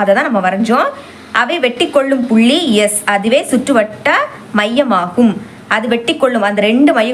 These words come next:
குத்துக்கோடுகளும் வெட்டி கொள்ளும் புள்ளி தான் எஸ். அதுதான் நம்மளுக்கு என்னது? சுற்றுவட்ட மையம். அப்புறம் படி மூன்று, எஸ்ஐ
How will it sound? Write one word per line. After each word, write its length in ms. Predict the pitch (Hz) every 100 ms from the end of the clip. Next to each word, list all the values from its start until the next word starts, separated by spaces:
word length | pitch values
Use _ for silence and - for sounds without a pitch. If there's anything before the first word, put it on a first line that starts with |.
| 254
குத்துக்கோடுகளும் 680 | 240 233 214 202 220 311 220
வெட்டி 240 | 202 294 285
கொள்ளும் 260 | 240 254 240 226
புள்ளி 240 | 240 220 226
தான் 160 | 311 220
எஸ். 220 | 196 - 196 190
அதுதான் 300 | 196 208 330
நம்மளுக்கு 300 | 254 214 208
என்னது? 200 | 208 196 185 247
சுற்றுவட்ட 520 | 240 247 196 - 349 220
மையம். 440 | 175 170 202 214 180 - - - -
அப்புறம் 260 | 190 277 285
படி 160 | 214 254 247
மூன்று, 320 | 202 190 262 370 554 - - 233 254
எஸ்ஐ 260 | - 349